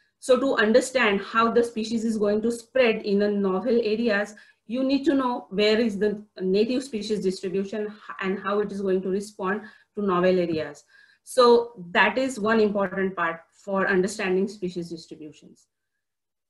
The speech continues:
And not, not only that, I touched upon this on the niche conservatism and also on the speciation, uh, processes. We need to know that how the species, uh, uh, speciate, you know, because,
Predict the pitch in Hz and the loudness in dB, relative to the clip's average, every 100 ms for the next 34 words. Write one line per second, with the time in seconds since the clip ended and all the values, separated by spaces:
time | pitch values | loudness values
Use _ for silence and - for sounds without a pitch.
0 | _ _ _ 226 233 247 - - - 208 | _ _ _ 2 2 2 -4 -18 -4 2
1 | 254 302 240 190 196 220 311 269 262 240 | 4 4 -2 -2 0 2 4 2 2 2
2 | 214 170 - - 202 208 233 233 247 233 | 2 2 -2 0 0 2 0 0 -2 -2
3 | 233 233 247 247 214 202 208 208 220 226 | 2 2 2 -2 -4 -2 0 0 -2 -4
4 | 220 269 233 226 220 233 233 202 196 196 | -4 -2 -2 -4 -6 -6 -6 -6 -8 -6
5 | 202 202 220 202 202 214 196 214 214 214 | -8 -6 -6 -6 -8 -8 -10 -4 -4 -4
6 | 202 202 - 180 170 - 180 185 226 220 | -8 -10 -10 -8 -8 -10 -8 -4 -4 -2
7 | 254 269 - - _ _ _ 247 262 277 | -4 -4 -14 -20 _ _ _ -2 0 0
8 | 277 269 269 262 277 247 220 233 262 - | 0 2 4 4 2 2 0 2 0 0
9 | 226 - 254 240 - 208 196 190 185 180 | -6 -4 -6 -6 -10 -6 -2 -2 -2 -6
10 | 185 _ _ 185 180 175 170 - _ _ | -10 _ _ -10 -6 -6 -8 -12 _ _
11 | - - 269 - 220 175 170 185 202 226 | -20 -8 -6 -4 0 0 0 0 0 -4
12 | - - _ _ 196 240 294 285 277 - | -12 -20 _ _ -6 0 4 4 4 0